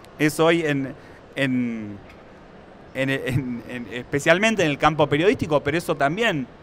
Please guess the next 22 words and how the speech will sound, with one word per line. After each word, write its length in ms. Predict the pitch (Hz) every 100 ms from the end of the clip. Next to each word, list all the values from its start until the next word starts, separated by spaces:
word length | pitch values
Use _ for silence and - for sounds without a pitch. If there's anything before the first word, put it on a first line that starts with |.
| - - 143
tiene 160 | 156
una 180 | 151 139
cierta 540 | - 170 180 175 156
permeabilidad 920 | 143 135 131 131 131 131 143 165 170 175 - - - - -
en 120 | 131
las 180 | 131 131
ciencias 320 | 160 156 156
sociales. 580 | 175 180 165 156 165 - - - - - - - - - - - - -
Y 80 | 156
por 160 | 170 208
eso 120 | 226
este 180 | 180 165
libro 320 | 190 196 170
trata 320 | 156 147 160
de, 300 | 147 160 175 - -
eh, 320 | 131 123 117
eludir 460 | 127 139 147 175 202
y 80 | 147
combatir 680 | 127 127 127 147 208 160 143 - -
esa, 500 | 131 - 127 117 113 - - - - - - -
esa 220 | 131 143
tentación. 720 | 135 135 156 165 165 143 165